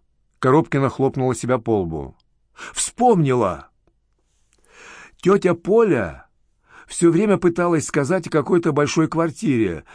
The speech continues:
на которую положили глаз её родственнички. Правда, всякий раз, начиная разговор, она прерывала себя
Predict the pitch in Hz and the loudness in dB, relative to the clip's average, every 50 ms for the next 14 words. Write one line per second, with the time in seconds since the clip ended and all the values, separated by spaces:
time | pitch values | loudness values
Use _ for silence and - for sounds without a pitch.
0 | - - - - - 139 156 - 160 151 - 175 175 170 - - 156 147 147 131 | -20 -20 -14 -4 0 0 2 2 0 2 4 4 4 4 4 2 0 0 0 0
1 | 139 151 143 139 117 123 143 160 170 160 - 151 147 147 143 - - 143 170 165 | 0 0 0 0 0 -2 -2 -2 -2 -2 0 0 2 2 2 2 2 2 2 2
2 | - - - - - 113 107 107 104 98 - - - - - 101 98 90 82 80 | 2 -2 -8 -8 -6 -4 -2 -2 -4 -4 -6 -10 -12 -10 -8 -6 -6 -6 -8 -12
3 | _ _ _ _ _ _ - - - - - 170 202 196 185 151 156 175 165 156 | _ _ _ _ _ _ -20 -20 -16 -4 0 0 2 2 2 2 2 4 4 4
4 | 139 - - - - 190 175 175 175 170 165 160 147 127 117 - - 120 117 - | 2 -2 -2 -2 -2 0 0 2 0 2 2 2 0 0 -2 -6 -6 -4 -4 -4
5 | - 131 135 135 131 123 123 104 98 123 123 120 143 180 202 185 160 - _ _ | -2 -2 -2 -2 -2 -2 -4 -2 -2 -2 0 2 2 2 2 2 -2 -8 _ _
6 | _ _ _ - - - - _ _ 123 131 143 156 165 165 170 170 165 156 147 | _ _ _ -20 -20 -20 -20 _ _ -2 0 2 4 4 4 4 2 2 0 -2
7 | - _ _ _ _ _ _ _ _ _ _ _ _ _ _ _ - 160 165 156 | -6 _ _ _ _ _ _ _ _ _ _ _ _ _ _ _ 2 4 4 6
8 | 147 151 143 135 175 202 214 190 139 - - 135 120 98 107 101 92 82 71 - | 6 4 4 4 2 2 2 0 0 -2 -4 -6 -2 -2 -2 -2 -2 -4 -8 -12